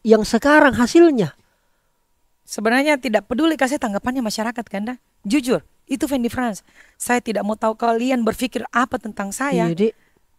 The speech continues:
Speaker 2: Saya tidak mau tahu. Yang pasti orang yang kenal saya, tahu bagaimana saya,
Speaker 1: Iya.
Speaker 2: tahu bagaimana watakku, bagaimana hatiku.
Speaker 1: Kenapa saya coba masuk ke sini, Kakak F F? Karena asumsi orang banyak bahwa, "Ih,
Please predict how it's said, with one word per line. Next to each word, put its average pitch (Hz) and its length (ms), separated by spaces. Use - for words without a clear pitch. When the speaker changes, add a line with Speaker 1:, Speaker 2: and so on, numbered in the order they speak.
Speaker 2:
Saya - 220
tidak 240 220
mau 247 100
tahu. 254 300
Yang 214 280
pasti 262 420
orang 208 260
yang 196 120
kenal 262 320
saya, 233 400
tahu 247 260
bagaimana 180 400
saya, 185 460
Speaker 1:
Iya. 190 280
Speaker 2:
tahu 285 640
bagaimana 220 520
watakku, 226 440
bagaimana 190 400
hatiku. 185 480
Speaker 1:
Kenapa 277 300
saya 294 160
coba 277 220
masuk 240 240
ke 214 100
sini, 254 220
Kakak 170 340
F - 100
F? 208 100
Karena 220 360
asumsi 269 400
orang 269 220
banyak 226 260
bahwa, 185 240
"Ih, 208 140